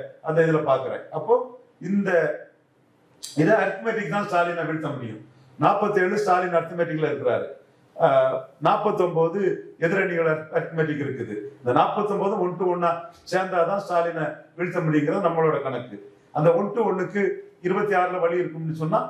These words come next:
அதற்கான வாய்ப்புகள் ஓரளவுக்காவது அதை நெருக்கி கொண்டு வரணும். So மோடிக்கு ஸ்ட்ராட்டஜி, ஆஹ், எடப்பாடியை, ஆஹ், இருபத்தாறுல பலகீனப்படுத்தி இருபத்தொன்பதுல அவருக்கு பலத்துக்கு ஏற்ப அவரை அகாமடேட் பண்ணிக்கிறது தான் மோடிக்கு ஸ்ட்ராட்டஜி நான் நினைக்கிறேன்.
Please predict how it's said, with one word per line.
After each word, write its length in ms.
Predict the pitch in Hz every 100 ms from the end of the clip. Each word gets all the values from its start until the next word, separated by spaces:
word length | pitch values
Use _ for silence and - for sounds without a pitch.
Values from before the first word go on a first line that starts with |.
| - - -
அதற்கான 560 | 160 196 180 170 151
வாய்ப்புகள் 480 | 151 170 - 165 190 - - _
ஓரளவுக்காவது 640 | 160 214 202 190 175 185 190
அதை 140 | 170
நெருக்கி 300 | 160 160 160 151
கொண்டு 220 | 151 147
வரணும். 340 | 127 - - - _ _ -
So 100 | 220 - - - 147
மோடிக்கு 340 | 208 247 220
ஸ்ட்ராட்டஜி, 500 | 196 185 165 160 202 175 - _ _ -
ஆஹ், 420 | 160 139 139 139 - - _ _ -
எடப்பாடியை, 640 | 175 202 190 180 180 190 160 147 - - _
ஆஹ், 180 | - 143
இருபத்தாறுல 560 | 160 190 190 180 170 165
பலகீனப்படுத்தி 640 | 151 180 170 156 147 143 196
இருபத்தொன்பதுல 680 | 180 202 - 156 139 156 175 - - - _
அவருக்கு 340 | 147 151 156
பலத்துக்கு 420 | 151 170 202 165 160
ஏற்ப 200 | 156 185
அவரை 220 | 156 180
அகாமடேட் 420 | - 180 170 165
பண்ணிக்கிறது 340 | 147 139 127 123
தான் 160 | 151
மோடிக்கு 280 | 127 127 117
ஸ்ட்ராட்டஜி 340 | - 110 107
நான் 180 | 120 101
நினைக்கிறேன். 380 | - - - -